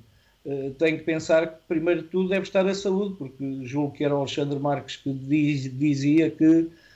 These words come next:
eh, eh, se não houver pessoas, também não há negócio, e, portanto, se não há pessoas, não há economia. E, portanto, tem que haver aqui um equi-, um equilíbrio, que sei que não é fácil,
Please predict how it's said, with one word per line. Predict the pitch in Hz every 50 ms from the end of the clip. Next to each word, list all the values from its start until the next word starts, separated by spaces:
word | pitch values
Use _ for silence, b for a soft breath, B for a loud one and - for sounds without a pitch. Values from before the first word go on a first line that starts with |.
| b b b _ 160
eh, | 156 156 151 151 147 147 147 - 151 151 151 147 147 139 123
eh, | 123
se | - - - - 156 156
não | 151 156 151 151 151
houver | 151 151 143 156 151 147 147 151 147 143 113 107
pessoas, | - - - - 175 175 170 175 175 175 175
também | - 180 175 185 185 180
não | 180 180 180
há | 180 180
negócio, | 185 180 196 185 170 170 - - 185
e, | 180 165 160 151 143
portanto, | - _ _ - 151 151 147
se | - 175
não | 170 170
há | 170 170
pessoas, | 170 - - 190 185 190 185 180
não | 175 190 196
há | 190
economia. | 185 190 202 190 190 208 208 208 196 185 180 175 175 - b b b b b b b b -
E, | 156
portanto, | - - - - 214 214 214
tem | 214 233 220
que | 233 220
haver | 214 214 208
aqui | 190 185 - 175 175
um | 175 180 180
equi-, | 170 175 - 160
um | 156 165 165 165 165
equilíbrio, | 160 160 - - 131 143 160 180 190 214 -
que | - -
sei | - - - - - - - - 165 160 156
que | 156 - 147
não | 147 151 151
é | 147 147
fácil, | 143 - - 160 156 151 143 - - 127 120 110 107